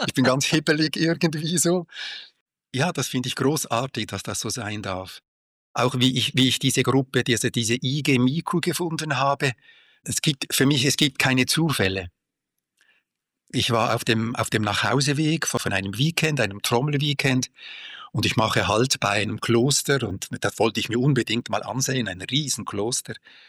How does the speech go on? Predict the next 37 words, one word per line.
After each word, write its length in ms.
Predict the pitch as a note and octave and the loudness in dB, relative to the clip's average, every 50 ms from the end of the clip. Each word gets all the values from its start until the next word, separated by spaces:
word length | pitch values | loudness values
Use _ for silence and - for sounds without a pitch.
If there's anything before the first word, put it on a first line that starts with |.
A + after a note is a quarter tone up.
| - _ _ _ _ _ _ _ _ _ _ _ | -20 _ _ _ _ _ _ _ _ _ _ _
Und 340 | - A2 A2 G#2 - - - | 0 0 0 0 -2 -2 0
da 200 | A2 G#2 - - | 0 2 2 0
ist 220 | - - - - | 0 -2 -2 0
in, 120 | C3 A#2 C3 | 0 -2 0
in 180 | - G#2 G#2 | -2 0 0
einer, 360 | G2+ G2 G#2 G#2 G#2 G2+ G#2+ - | 2 0 0 -2 -4 -6 -6 -4
in 120 | G#2 A2+ | -2 -2
einer 200 | G2 G2+ G2+ F#2+ F#2 | 0 0 0 2 2
Wand 340 | A2 A#2+ D#3 F3+ D#3+ - - | 2 4 4 4 4 4 2
mit 160 | A#2+ - - | 0 2 2
alles 260 | C#3+ G#3 E3 - - | 0 2 2 2 2
voll 260 | - - D#3 F#3+ F#3+ | 2 2 2 4 4
mit 160 | D3 C3 - | 2 2 0
Flyer 460 | - - B2+ A#2+ A#2+ E3+ F#3 E3+ D3+ C#3 | 0 -2 -2 0 0 0 2 2 2 2
und 140 | C3+ B2 | 2 -2
Prospekten 640 | - - C3 - - - B2 C3 C3+ - - - C3 | 0 0 0 0 0 0 0 0 0 -2 -2 0 0
und 160 | C3 B2 B2+ | 0 0 -2
so 160 | - C3+ C3 C3 | -2 -2 -2 -2
ist 140 | B2+ - | -2 -2
genau 320 | - C#3 B2+ B2 C3 C#3+ D3+ | 0 2 2 2 2 2 0
dieser 260 | B2+ B2+ - C3+ B2+ | 0 0 -2 -2 -2
Prospekt 520 | - A#2+ A#2 - - - A#2+ A2+ - - | -2 -2 -4 -4 -2 -4 -4 -4 -4 -6
von 140 | - B2+ A2+ | -8 -6 -6
der 100 | - B2+ B2 | -6 -6 -6
I 120 | A2 A2 | -8 -6
G 140 | - G#2+ G#2 | -6 -6 -6
Miku. 400 | G2+ G2 G2+ G#2+ - - - F#2 F2 _ _ _ _ _ _ _ _ _ _ _ _ _ _ _ _ _ _ _ | -6 -8 -8 -10 -10 -10 -12 -12 -18 _ _ _ _ _ _ _ _ _ _ _ _ _ _ _ _ _ _ _
Und 200 | A2 A#2 - - | -2 -2 0 2
ich 120 | B2 - | 0 2
sehe 260 | - - D3+ E3 F3+ | 4 4 4 4 4
den 200 | F3 F#3 E3 D3 | 4 4 4 4
und 120 | C#3+ C#3 - | 4 4 2
sage, 200 | B2+ A#2+ B2+ B2 | 2 2 2 2
„Den 120 | D3 C3 | 0 0
muss 200 | A#2+ B2 - - | 0 0 0 0
ich 140 | D3+ - - | 0 0 0
mitnehmen. 520 | F3+ G#3+ - - A3+ F#3 B2+ A#2 G#2 F#2 | 0 -2 0 0 0 0 0 0 -2 -6